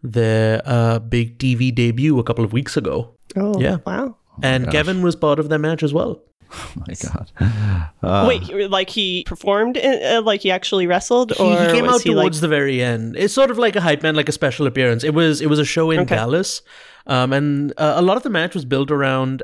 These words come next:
Speaker 1: Kevin's sons trying to get their opponents with the Iron Claw, the move,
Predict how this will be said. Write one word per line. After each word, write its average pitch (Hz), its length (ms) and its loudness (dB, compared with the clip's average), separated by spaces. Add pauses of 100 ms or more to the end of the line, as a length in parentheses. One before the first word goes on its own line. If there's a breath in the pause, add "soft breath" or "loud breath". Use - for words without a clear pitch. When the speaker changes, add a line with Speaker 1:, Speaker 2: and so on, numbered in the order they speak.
Speaker 1:
Kevin's 143 320 -2
sons 139 560 -4 (380 soft breath)
trying 143 640 0
to 139 540 2 (140)
get 123 140 -2
their 131 120 0
opponents 120 500 0
with 120 220 -2
the 123 140 2
Iron 117 340 2
Claw, 127 480 0 (160)
the 117 80 0
move, 123 420 2